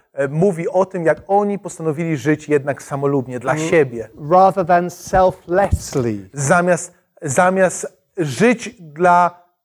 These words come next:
Speaker 1: innych, oni postanowili żyć, zamiast pozbyć się z dumy, czy też,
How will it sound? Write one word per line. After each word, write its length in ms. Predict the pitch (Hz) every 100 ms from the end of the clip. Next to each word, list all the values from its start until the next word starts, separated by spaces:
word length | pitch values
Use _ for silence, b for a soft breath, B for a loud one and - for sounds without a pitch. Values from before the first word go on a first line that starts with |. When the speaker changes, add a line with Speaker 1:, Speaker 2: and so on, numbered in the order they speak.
| -
Speaker 1:
innych, 520 | 233 269 185 165 185 -
oni 240 | 175 175
postanowili 760 | 175 165 - 170 151 165 165 - _
żyć, 380 | 131 127 185 185
zamiast 340 | 190 180 -
pozbyć 380 | 247 233 226 202
się 240 | - 208 b b b
z 260 | - - 208 143
dumy, 500 | 139 233 185 151 160 151
czy 160 | - 165
też, 220 | 160